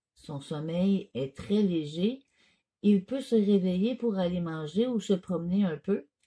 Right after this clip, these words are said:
avant de retourner au dodo jusqu'au printemps. Alors que les autres animaux qui hibernent, ils ne se réveillent pas du tout pendant tout l'hiver jusqu'au printemps. Alors voilà la différence entre l'ours,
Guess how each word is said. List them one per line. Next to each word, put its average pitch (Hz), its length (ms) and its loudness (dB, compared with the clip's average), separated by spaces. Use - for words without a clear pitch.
avant 208 420 2
de 226 100 2
retourner 196 800 0
au 170 140 -2
dodo 170 400 0
jusqu'au 190 360 -6
printemps. 151 480 -10
Alors 208 260 2
que 233 100 2
les 185 220 2
autres 226 240 0
animaux 170 400 2
qui - 320 -10
hibernent, 196 680 -2
ils 233 180 2
ne 226 120 2
se 226 160 0
réveillent 202 640 0
pas 330 160 -2
du 208 220 -2
tout 240 160 -8
pendant 160 360 -6
tout 311 240 0
l'hiver 214 560 0
jusqu'au 208 540 -4
printemps. 156 520 -8
Alors 143 280 -8
voilà 226 240 -4
la 226 140 -2
différence 196 640 -4
entre 160 360 -6
l'ours, 175 600 -6